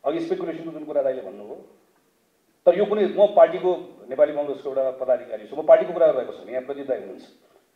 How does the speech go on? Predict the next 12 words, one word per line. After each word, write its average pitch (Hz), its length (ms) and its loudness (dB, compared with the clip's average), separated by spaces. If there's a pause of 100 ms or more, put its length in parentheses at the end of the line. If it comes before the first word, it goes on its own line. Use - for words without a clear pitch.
(760)
तिनजना 226 360 4
भूतपूर्व 165 320 0
प्रधानमन्त्रीहरू 131 720 -6 (1700)
त्यो 151 160 -4
एउटा 139 180 0
अखडाभित्र 135 760 0 (300)
कसले 180 360 0
कसलाई 143 460 0 (420)
सकाउने, 135 580 0
कसले 143 320 -10
कसलाई 120 320 -12
ढाल्ने, 101 640 -18